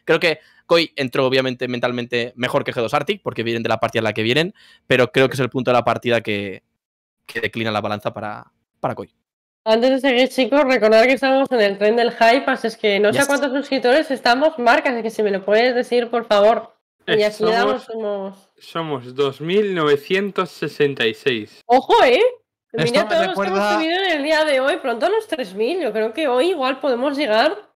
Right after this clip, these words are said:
Speaker 2: Eh, son todavía las cuatro veinte, la hora que, de algo que
Speaker 1: La
Speaker 2: no voy a
Speaker 1: droga
Speaker 2: decir.
Speaker 1: buena. Digo, digo, digo la hora buena, perdón.
Speaker 2: Eh,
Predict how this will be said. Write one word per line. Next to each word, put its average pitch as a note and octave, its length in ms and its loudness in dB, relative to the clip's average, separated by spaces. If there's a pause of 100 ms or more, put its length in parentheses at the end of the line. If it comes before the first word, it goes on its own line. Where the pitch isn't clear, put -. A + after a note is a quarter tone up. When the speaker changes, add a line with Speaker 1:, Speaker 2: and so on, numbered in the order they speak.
Speaker 2:
Eh, G3+ 460 2
son A3 240 -2
todavía B3+ 500 0
las F#3+ 220 -4
cuatro G#3+ 280 2
veinte, A#3+ 460 2 (160)
la F3+ 300 -4
hora G#3 260 2
que, F3 240 -6
de F3 140 -6
algo G3 280 0
que C3+ 60 2
Speaker 1:
La C#3 80 2
Speaker 2:
no C3+ 140 2
voy - 60 -2
a - 40 -2
Speaker 1:
droga D3 240 0
Speaker 2:
decir. - 60 -2
Speaker 1:
buena. D#4+ 300 0 (1400)
Digo, D#3 240 0 (120)
digo, D#3 300 -4
digo D3+ 180 0
la C#3 120 0
hora D3 180 2
buena, D3+ 340 -6
perdón. E3+ 300 -18 (220)
Speaker 2:
Eh, G#3 840 -6